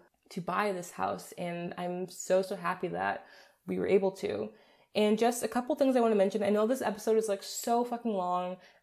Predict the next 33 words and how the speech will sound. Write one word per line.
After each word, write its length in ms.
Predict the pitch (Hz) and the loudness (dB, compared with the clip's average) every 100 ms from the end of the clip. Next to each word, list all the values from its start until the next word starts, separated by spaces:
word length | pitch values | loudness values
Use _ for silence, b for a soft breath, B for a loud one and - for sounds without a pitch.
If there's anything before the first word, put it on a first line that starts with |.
| - | -6
I'm 120 | 196 | -4
<laughs> 120 | 185 226 | -2 2
so 200 | 220 240 | 4 4
sorry. 600 | 247 233 220 202 214 190 | 4 -2 -4 -2 0 -2
It's, 260 | 202 - - | -2 -10 -2
it's 240 | 196 196 | 0 4
a 60 | 220 | 4
lot, 420 | 226 214 - - | 4 4 2 2
I 100 | 220 | 2
know. 300 | 214 214 190 | 0 2 0
But 300 | 180 190 185 B B B B B _ _ | 4 4 4 B B B B B _ _
some 200 | - 330 | 2 4
things 340 | 294 247 247 | 4 4 4
during 160 | 233 214 | 4 4
the 80 | 208 | 4
home 260 | 196 202 | 4 4
buying 260 | 202 190 196 | 6 6 4
process, 520 | - 180 180 190 190 | 0 0 2 2 4
which 140 | 190 185 | 2 0
I 60 | |
think 300 | - 185 185 | -2 -4 0
was 220 | 190 180 | 0 2
really 560 | 175 180 175 175 180 - - | 0 -2 -2 -2 -4 -4 -2
interesting 420 | 190 196 190 190 | 0 0 0 -2
to 80 | 175 | -2
see, 440 | - 180 185 214 | -4 0 2 2
is 240 | - 214 | 2 0
really, 520 | 196 226 254 320 339 254 | 2 0 2 2 0 0
like, 300 | 214 190 196 | 0 0 2
being 200 | 214 - | 2 2
able 320 | 180 175 190 | -2 0 -2
to 160 | 196 196 | -2 -10
see 640 | - - 165 175 190 190 | -10 -8 -4 0 0 -2